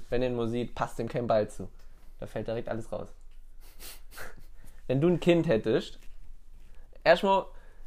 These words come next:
hast du dir früher auch gedacht, so, so mit acht, neun, ja, wenn ich so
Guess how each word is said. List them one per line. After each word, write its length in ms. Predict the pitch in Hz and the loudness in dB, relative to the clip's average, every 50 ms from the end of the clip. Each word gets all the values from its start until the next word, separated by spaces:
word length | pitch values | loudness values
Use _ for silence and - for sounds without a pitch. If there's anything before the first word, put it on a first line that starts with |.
| - - | -8 -6
hast 220 | - - 175 175 - | 2 4 4 4 6
du 40 | 185 | 6
dir 120 | 165 165 156 | 6 6 4
früher 300 | - - 175 165 151 147 | 4 6 6 6 8 8
auch 160 | 156 175 - | 6 4 4
gedacht, 400 | - 170 165 160 160 160 - - | 4 6 6 6 6 4 2 -2
so, 320 | - 156 151 151 147 147 - - - - - - - - - - - - - - | 0 2 4 4 2 0 -2 -8 -14 -14 -14 -14 -14 -14 -14 -14 -14 -14 -8 -6
so 160 | 123 127 135 135 | -2 0 2 2
mit 200 | 131 127 123 - | 2 2 2 2
acht, 220 | 147 - - - | 2 0 2 0
neun, 320 | 143 139 151 156 160 165 165 - - - - - - - - - - - - - - - - - - - - - - | 2 4 4 4 2 2 -2 -8 -12 -14 -14 -12 -12 -14 -14 -14 -14 -16 -16 -16 -16 -14 -14 -14 -14 -14 -14 -4 4
ja, 420 | 127 135 151 170 190 202 214 247 262 - - - | 8 10 10 12 10 8 6 0 -4 -10 -12 -4
wenn 220 | 139 139 139 143 | 0 2 2 2
ich 120 | 147 147 - | 2 0 2
so 340 | 156 139 135 131 131 - | 4 6 6 6 4 2